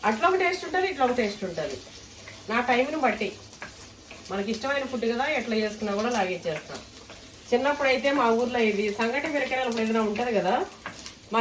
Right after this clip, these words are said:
చిన్నప్పుడు మా అమ్మ ఏదైనా చేయలేదు అనుకో, పచ్చడి ఇలాంటివి ఉంటాయనుకో, ఇంట్లో చేపలు అయితే స్టాక్ ఉంటుండే. ఆ, అది తాటాకు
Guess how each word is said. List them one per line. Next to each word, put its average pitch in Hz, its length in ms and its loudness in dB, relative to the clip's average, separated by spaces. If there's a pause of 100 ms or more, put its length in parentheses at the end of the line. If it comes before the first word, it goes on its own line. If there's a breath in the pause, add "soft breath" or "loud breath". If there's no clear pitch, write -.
(120)
చిన్నప్పుడు 220 440 2 (680)
మా 226 120 6
అమ్మ 262 180 4
ఏదైనా 302 240 6
చేయలేదు 269 480 8
అనుకో, 220 240 0
పచ్చడి 220 360 2
ఇలాంటివి 220 380 4
ఉంటాయనుకో, 170 640 2 (480)
ఇంట్లో 302 220 6
చేపలు 359 400 6
అయితే 370 200 4
స్టాక్ 311 340 2
ఉంటుండే. 302 460 0 (220)
ఆ, 196 60 -2 (600)
అది 185 180 0
తాటాకు 240 400 2